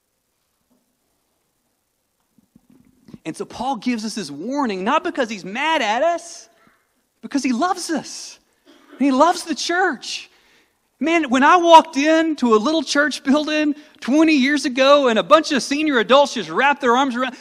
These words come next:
that wasn't a cutting-edge church.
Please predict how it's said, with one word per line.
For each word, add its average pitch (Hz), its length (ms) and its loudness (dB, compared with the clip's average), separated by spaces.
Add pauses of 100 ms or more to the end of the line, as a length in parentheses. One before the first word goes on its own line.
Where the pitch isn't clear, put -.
that 320 140 -4
wasn't 320 340 -2 (220)
a 220 80 -4
cutting-edge 262 720 0
church. 285 640 -4